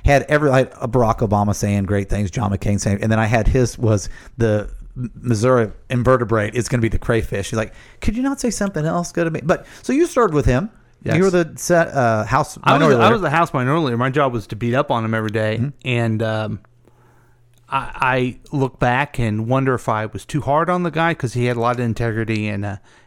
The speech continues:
Speaker 2: and he, he had some really deep beliefs, beliefs I completely disagreed with.
Speaker 1: Mm-hmm.
Speaker 2: But compared to many, he tried to work with other people.
Speaker 1: Yes, you can see, and his, his family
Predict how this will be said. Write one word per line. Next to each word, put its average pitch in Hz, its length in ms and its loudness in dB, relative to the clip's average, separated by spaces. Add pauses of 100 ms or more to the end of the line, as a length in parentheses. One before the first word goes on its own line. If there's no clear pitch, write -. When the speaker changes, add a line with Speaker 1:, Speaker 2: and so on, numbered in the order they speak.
(100)
Speaker 2:
and 113 180 -2
he, 120 260 -4 (640)
he 180 140 2
had 165 200 2
some 131 240 -2 (440)
really 175 600 4 (560)
deep 156 300 2
beliefs, 143 560 -2
beliefs 135 480 0
I 123 80 0
completely 147 640 0
disagreed 131 440 -2
with. 147 240 0 (180)
Speaker 1:
Mm-hmm. 113 200 -4 (220)
Speaker 2:
But 127 340 0 (960)
compared 165 440 0
to 143 100 0
many, 127 640 2
he 127 200 -6
tried 123 280 -2
to 120 80 -2
work 110 180 -4
with 110 140 -4
other 110 160 -8
people. - 360 -12
Speaker 1:
Yes, 127 240 0
you 147 60 0
can 127 80 -2
see, - 80 -2
and 175 120 2
his, 208 140 0
his 220 220 -2
family 247 420 -2